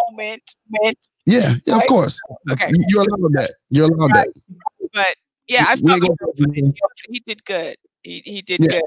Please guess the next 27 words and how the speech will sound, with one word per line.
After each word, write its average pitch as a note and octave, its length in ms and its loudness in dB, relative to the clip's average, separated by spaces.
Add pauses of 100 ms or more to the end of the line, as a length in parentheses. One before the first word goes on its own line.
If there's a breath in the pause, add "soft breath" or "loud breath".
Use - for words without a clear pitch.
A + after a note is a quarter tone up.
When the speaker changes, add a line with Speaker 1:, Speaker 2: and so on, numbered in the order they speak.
(180)
Speaker 1:
Right? B2 120 -2
And E3 100 -2
I F3 80 2
was G3+ 120 -4
taking G#3+ 280 -4
notes G#3 260 -8
too F3 280 -10
because D#3 440 -10
I'm D3 160 -8
like, D3 260 -6
"Okay, C#3 200 -8
we D#3 160 -8
gotta D3+ 200 -2 (120)
work D#3+ 100 -8
with D3 120 -12
that E3 220 -2
since D3+ 240 -14
he - 120 -10
gonna D#3 180 -6
be D#3 80 -16
going - 300 -4
out - 80 -2 (160)
to - 60 -6
speak. G#3+ 160 -4 (180)
We G3+ 60 -14
gotta F3+ 200 -2
do E3 160 -16